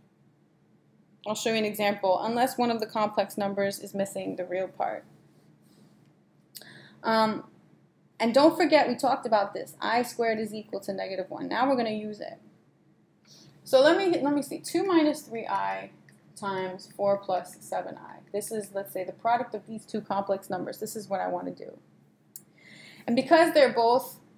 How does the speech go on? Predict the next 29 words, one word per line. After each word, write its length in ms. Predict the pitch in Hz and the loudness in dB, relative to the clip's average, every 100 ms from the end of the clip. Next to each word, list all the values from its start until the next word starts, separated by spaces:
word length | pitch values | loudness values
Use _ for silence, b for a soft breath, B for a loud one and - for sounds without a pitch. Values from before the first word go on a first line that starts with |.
| _ | _
complex 480 | - 220 240 269 269 | -4 -2 2 0 0
numbers 280 | 247 254 254 | -2 0 0
in 100 | 254 | -2
standard 360 | 233 233 247 | -6 -4 -6
form, 300 | - 202 196 | -4 -4 -4
I 60 | 196 | -4
have 140 | - | -6
two 140 | - 214 | -8 -8
terms 540 | - 214 214 233 - - | -6 -6 -6 -8 -12 -6
and 180 | 240 240 | -4 0
two 160 | 311 | 0
terms, 400 | 311 202 190 220 | 0 -4 -6 -8
I 180 | - 233 | -2 -2
can 220 | 262 233 | 0 -2
use 340 | 185 180 240 - | -2 -6 -12 -6
the 80 | - | -4
foil 360 | 302 359 320 226 | 2 8 8 6
method. 420 | 190 - - - - _ _ _ _ _ - | 0 -8 -12 -14 -18 _ _ _ _ _ 2
First, 440 | - 254 - - 220 | 8 10 8 -4 -6
multiply 420 | 214 214 233 220 | -6 -4 0 0
the 100 | 214 - | -2 -8
first 280 | 220 - | -8 -8
two 100 | 214 | -14
terms. 640 | 196 185 - - - - - | -10 -10 -10 -16 -20 -20 -20
Two 100 | - | -16
times 320 | - 202 202 | -10 -8 -8
four 220 | - 202 208 | -6 -4 -4
is 100 | 202 | -6
eight. 360 | - - - | -10 -16 -20